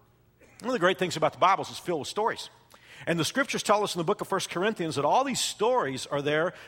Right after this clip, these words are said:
to help us process and understand life. So if you're a frequent person at New Spring, you know, I almost have a Bible story every week to tell you from God's word because it helps us understand. And today,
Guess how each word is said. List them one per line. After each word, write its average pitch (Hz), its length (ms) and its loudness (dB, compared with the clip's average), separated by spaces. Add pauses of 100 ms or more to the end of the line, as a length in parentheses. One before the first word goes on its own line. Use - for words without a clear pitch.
(120)
to 175 140 6
help 226 280 4
us 180 160 -2
process 208 560 0
and 180 120 -2
understand 170 440 -4
life. 165 320 -2 (500)
So - 180 0
if 147 100 -2
you're 220 160 4
a 202 60 2
frequent 185 480 -2 (200)
person 185 300 -4
at 156 80 -6
New 165 100 -2
Spring, 170 340 -4
you 185 60 0
know, 156 120 2
I 156 60 2
almost 202 320 -2
have 180 100 0
a 151 80 -2
Bible 151 300 2
story 139 360 -4
every 170 160 -2
week 147 220 0
to - 80 -20
tell 175 200 0
you 147 140 -2
from 127 160 -10
God's 139 300 2
word 131 260 -6 (300)
because 165 240 0
it 165 100 0
helps 226 420 0
us 208 140 -2
understand. 185 640 -4
And 143 100 -6
today, 185 480 2